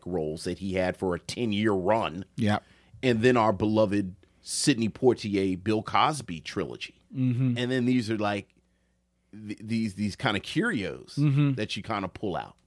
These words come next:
Speaker 2: Yeah. So, uh, go see Buck and the Preacher.
Speaker 1: Yeah. Yeah, absolutely.
Speaker 2: Make it so. Before we tell you what we're going to be watching next week, as we continue our trek West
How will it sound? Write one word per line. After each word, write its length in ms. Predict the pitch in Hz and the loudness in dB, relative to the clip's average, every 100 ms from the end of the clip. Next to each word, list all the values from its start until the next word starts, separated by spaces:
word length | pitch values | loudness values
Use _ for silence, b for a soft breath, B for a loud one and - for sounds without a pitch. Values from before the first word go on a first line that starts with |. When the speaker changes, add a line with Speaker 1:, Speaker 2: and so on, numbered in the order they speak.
| _ | _
Speaker 2:
Yeah. 240 | 107 107 65 - - | 0 0 -2 -14 -18
So, 240 | - 127 120 | 0 4 6
uh, 120 | 117 | 4
go 180 | 127 165 | 4 2
see 480 | - 170 135 117 104 | 2 2 4 2 -2
Buck 340 | 104 143 135 - | -2 0 0 -2
and 100 | 110 | -6
the 40 | |
Preacher. 440 | 98 120 - 82 80 _ _ - | -4 -6 -8 -10 -12 _ _ 0
Speaker 1:
Yeah. 280 | 143 113 78 _ | 2 2 -2 _
Yeah, 240 | - 117 90 | 0 2 2
absolutely. 680 | 131 - 90 95 - - 71 | 0 -2 -4 0 0 0 -8
Speaker 2:
Make 240 | 101 123 127 | 0 2 2
it 100 | 110 | -2
so. 400 | - 123 95 82 _ _ _ _ _ _ _ _ _ _ _ B B | -2 0 0 -2 _ _ _ _ _ _ _ _ _ _ _ B B
Before 260 | 143 131 214 | -4 0 0
we 120 | 202 | 2
tell 140 | 208 190 | 0 2
you 100 | 170 | 2
what 200 | 165 156 | 0 0
we're 120 | 160 | 0
going 220 | 165 160 | 2 2
to 100 | 151 | 0
be 120 | 143 147 | 0 0
watching 500 | 151 151 - 135 127 | 2 0 0 0 2
next 300 | 190 - 131 | 0 -2 -2
week, 240 | 113 143 | -2 -2
as 140 | 117 | -2
we 100 | 113 | -2
continue 600 | 113 117 160 151 139 131 123 B B B - | -2 0 0 2 2 0 -2 B B B -2
our 600 | 151 156 156 147 139 135 | 0 2 2 2 2 0
trek 300 | - 185 156 | -2 -2 -2
West 520 | 104 110 170 - - | -6 -2 0 0 -2